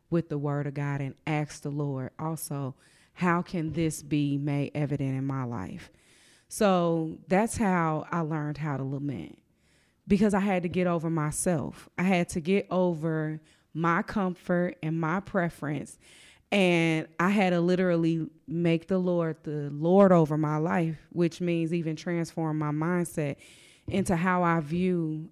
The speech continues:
other people. And that was a challenge prior coming to this church, you know, and being a part of this church, having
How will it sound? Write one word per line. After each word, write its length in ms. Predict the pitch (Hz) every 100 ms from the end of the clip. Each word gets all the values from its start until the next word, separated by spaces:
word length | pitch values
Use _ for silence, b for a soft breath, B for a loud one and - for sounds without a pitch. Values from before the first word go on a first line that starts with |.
| -
other 240 | 165 165
people. 480 | - 208 190 - -
And 140 | - 180
that 160 | 202
was 160 | 208 180
a 60 | 165
challenge 540 | - 220 226 180 -
prior 520 | - 180 180 160 156 - B B B B B
coming 340 | 240 233 220 190
to 140 | 196
this 260 | 156 151 -
church, 560 | - 151 143 - -
you 140 | - 170
know, 200 | 165 160
and 140 | 160
being 240 | 160 165 160
a 60 |
part 500 | 151 - 202 180 156 b b b -
of 240 | 202 165
this 180 | 170 156
church, 380 | - 160 151 -
having 600 | 180 180 156 156 151